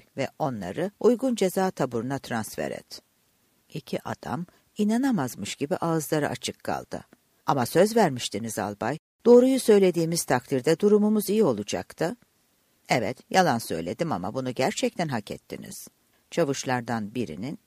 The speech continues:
kendisi için açtığı kapıya gitti ve dışarı çıktı. Subaylar barındaki köşeye geri döndüğünde çayı yudumladı ve durumu gözden geçirdi. Kesinlikle hepsi bir araya toplanıyordu.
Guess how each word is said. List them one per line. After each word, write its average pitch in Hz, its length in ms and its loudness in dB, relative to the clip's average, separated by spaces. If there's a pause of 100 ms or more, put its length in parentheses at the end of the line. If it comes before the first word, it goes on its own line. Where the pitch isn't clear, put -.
kendisi 175 460 -2
için 147 240 -4
açtığı 139 380 -4
kapıya 123 420 -4
gitti 170 400 -6
ve 170 180 -2
dışarı 104 340 -4
çıktı. - 460 -12 (640)
Subaylar 226 640 2
barındaki 113 540 -2
köşeye 127 440 0
geri 143 380 -2
döndüğünde 90 640 -8
çayı 131 440 -2
yudumladı 185 580 -2
ve 180 180 2
durumu 175 320 -2
gözden 98 460 -2
geçirdi. - 580 -10 (600)
Kesinlikle 139 760 0 (180)
hepsi - 400 -4
bir 240 140 2
araya 127 280 2
toplanıyordu. 73 880 -10